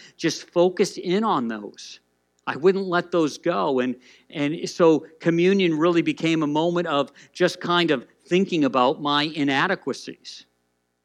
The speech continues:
And maybe that is a part of communion, but that's just a part of it. You see, really, communion is a celebration because we celebrate that we have been freed from our sin, that God has paid the penalty of our sin,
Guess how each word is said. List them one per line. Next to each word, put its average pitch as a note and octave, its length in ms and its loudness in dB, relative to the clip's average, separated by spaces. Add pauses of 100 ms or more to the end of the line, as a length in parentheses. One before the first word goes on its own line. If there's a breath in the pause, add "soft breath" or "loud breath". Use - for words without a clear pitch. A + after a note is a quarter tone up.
(420)
And D3+ 120 -4
maybe F#3+ 260 4
that F3+ 180 4
is D3+ 120 -2
a D#3 60 0
part G3 440 0
of C#3+ 160 -4
communion, C3 500 -2
but D3 140 -4
that's F3+ 240 -4
just - 300 -4
a D#3 40 -6
part E3 360 -4
of A2 160 -8
it. G2+ 100 -12
You - 100 -10
see, E3 300 -4 (220 loud breath)
really, F3+ 420 6
communion E3 540 0
is F#3 480 8
a D3 160 2
celebration D3 920 -2
because C3+ 460 -4
we C#3+ 80 -6
celebrate D#3+ 600 0 (260 loud breath)
that E3 240 0
we D#3 160 2
have D#3 160 4
been D3+ 220 0 (120)
freed A3+ 480 2
from B2 220 -4
our G#2+ 140 -10
sin, - 320 -14 (520 soft breath)
that C#3 200 -2
God E3 240 6
has D#3 200 2 (200 loud breath)
paid F#3 280 4
the F#3+ 80 0
penalty A3+ 600 -2
of A2+ 140 -4
our G#2+ 120 -12
sin, - 380 -16